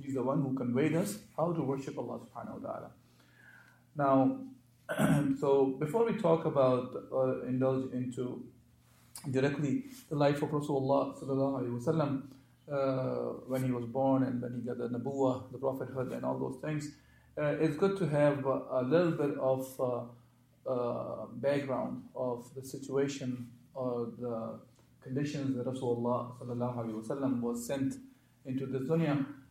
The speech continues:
to convey the message of Allah subhanahu wa ta'ala. Otherwise, um, it's,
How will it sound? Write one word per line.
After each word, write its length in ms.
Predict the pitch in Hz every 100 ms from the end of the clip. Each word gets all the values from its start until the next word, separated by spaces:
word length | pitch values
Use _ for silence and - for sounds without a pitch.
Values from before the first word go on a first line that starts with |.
| _ - -
to 400 | 147 135 135 135
convey 280 | 143 139 147
the 60 | 135
message 380 | 135 139 131
of 100 | 123 120
Allah 260 | 120 120
subhanahu 340 | 123 120 117 113
wa 80 |
ta'ala. 340 | 117 - 113 - - - - 147
Otherwise, 480 | 147 147 143 139 127 -
um, 720 | 131 131 131 123 123 - - - -
it's, 760 | 131 65 65 - 135 131 -